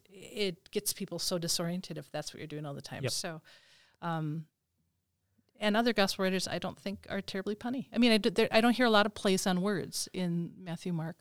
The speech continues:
Speaker 1: or Luke. So that's, it's interesting to then think about that author, the imp-, you know, who we hear in John and what they're doing, and say, "Well, if, is this another instance of a, a play on word?"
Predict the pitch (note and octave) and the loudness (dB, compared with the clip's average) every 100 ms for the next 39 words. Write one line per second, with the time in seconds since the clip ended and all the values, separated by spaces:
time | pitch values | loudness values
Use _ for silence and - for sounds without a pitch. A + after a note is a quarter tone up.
0 | - F3+ F3 E3+ E3+ G3+ A#3 - - - | -18 -20 -20 -20 -20 -20 -20 -10 -2 0
1 | E3+ F3+ G3+ - - - G#3+ A#3+ A3+ G#3+ | 0 -2 -6 -10 -12 -12 -2 0 2 4
2 | G3+ F#3+ F#3+ E3 - F3+ - A#3+ A3 F#3 | 4 2 0 0 -4 -10 -4 0 4 4
3 | E3 F3+ F3+ F3+ - - - - _ _ | 4 2 4 4 2 -6 -20 -20 _ _
4 | _ G3 F3 - F3+ F3+ A#3 F3+ F3 - | _ 4 4 4 2 2 0 -4 -6 -8
5 | - G3 F3+ D#3+ - G3+ G3 - F#3 F3+ | -16 -14 -8 -6 0 2 2 0 2 4
6 | E3+ E3+ D#3+ D#3 D3+ D#3+ D3 - F#3+ - | 4 4 2 2 0 -2 -4 -6 -6 0
7 | F#3+ E3+ F3 E3+ E3+ E3 - - _ - | 0 2 4 4 4 0 -2 -16 _ -8
8 | G3+ F3+ F3+ F3 - - G3+ F#3 F#3 G3+ | 0 2 4 2 0 -10 -14 -6 0 4
9 | F#3+ F#3+ - F#3 - F3+ F3 - F3 E3+ | 4 4 2 2 2 2 0 -2 0 0
10 | F#3 - - F3+ - G#3+ B3 A#3 - | -2 -6 -12 -8 -4 -2 -2 -4 -8